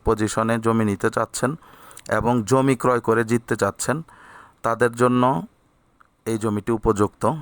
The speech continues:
কারণ রাস্তা গেলেই এই জমির দাম মোটামুটি দ্বিগুণ হয়ে যাবে, এটা আপনারা খুব ভালোভাবে জানেন। একদম রাস্তার পাশে জমিটির অবস্থা, খুবই সুন্দর একটি প্লেস, উঁচু জায়গা, অনেক উঁচু জায়গা, এখানে কিন্তু পানি ওঠে না কখনো। এই যে দেখতে পাচ্ছেন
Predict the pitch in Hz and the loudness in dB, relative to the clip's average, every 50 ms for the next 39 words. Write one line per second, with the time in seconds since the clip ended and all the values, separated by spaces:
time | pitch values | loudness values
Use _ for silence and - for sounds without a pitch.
0 | - - _ - 107 107 107 107 107 101 110 113 110 - - - 113 107 101 107 | -12 -18 _ -6 -4 -2 0 -2 0 0 -2 -2 -4 -6 -6 -6 -6 -2 2 2
1 | 113 117 127 135 143 - 117 110 107 113 110 110 107 95 92 107 104 101 98 107 | 2 4 4 2 2 2 0 2 2 2 2 2 0 0 0 -2 -2 -2 -2 -4
2 | - _ - - - _ _ - 113 117 - 120 113 110 101 - 107 101 110 117 | -8 _ -20 -20 -20 _ _ -2 -2 0 0 0 -2 -2 -2 -2 -2 2 2 2
3 | 101 104 104 98 107 104 101 98 92 98 90 78 90 95 - 104 92 107 101 101 | 2 2 0 2 2 2 0 2 2 0 0 0 -4 -8 -8 -4 -2 -2 -2 -2
4 | - 104 101 98 101 - - 98 90 90 98 95 98 98 - 98 92 92 92 87 | 0 0 0 0 0 -2 -2 -4 -4 -2 -2 -2 0 0 0 0 0 -2 -2 -2
5 | 98 98 95 85 - - - - - 107 107 98 95 98 110 110 107 104 - - | -2 -2 -2 -4 -8 -12 -16 -8 -4 -4 -4 -4 -2 -2 -2 0 0 -2 -4 -6
6 | _ _ _ 98 98 104 104 - - - 104 101 92 - 101 101 98 - - 110 | _ _ _ -4 -2 -2 -2 -4 -4 -2 -2 -2 -2 -2 -2 -2 -2 -4 -4 -2
7 | 107 113 110 107 101 - 113 107 110 110 101 101 101 - - - 113 110 - - | 0 0 0 0 -2 -2 -2 0 0 0 0 0 -2 -2 -4 -6 -6 -6 -4 -4
8 | 110 101 113 117 - - 113 110 110 110 117 113 113 - _ 113 113 - 110 110 | -4 -2 -2 -2 -2 -2 -2 0 0 2 2 0 0 -4 _ -8 -6 -4 -2 0
9 | 113 139 - - - - - 107 110 - - 117 101 107 104 104 92 104 127 160 | 0 0 -2 -6 -8 -8 -8 -8 -8 -4 -4 -2 0 0 0 0 0 -2 -4 -6
10 | - _ _ _ _ _ - 117 123 131 127 - - 117 - - 110 95 101 98 | -8 _ _ _ _ _ -2 0 0 0 -2 -2 -2 -4 -2 0 0 0 0 0
11 | 92 82 82 90 101 - - 110 110 107 110 117 110 113 - 117 - 113 107 104 | -2 -2 -6 -6 -6 -4 -4 -4 -4 -4 -6 -6 -6 -6 -6 -6 -4 -4 -4 -2
12 | 104 101 98 - 107 101 101 98 - 95 92 - - 92 - - - - _ - | -2 -4 -2 -2 -2 -2 -2 -2 -2 -2 -2 -2 -4 -6 -6 -8 -14 -16 _ -6
13 | 107 107 113 110 110 - 113 110 113 - - 131 | -2 0 2 0 2 0 0 -2 -2 -2 -2 -4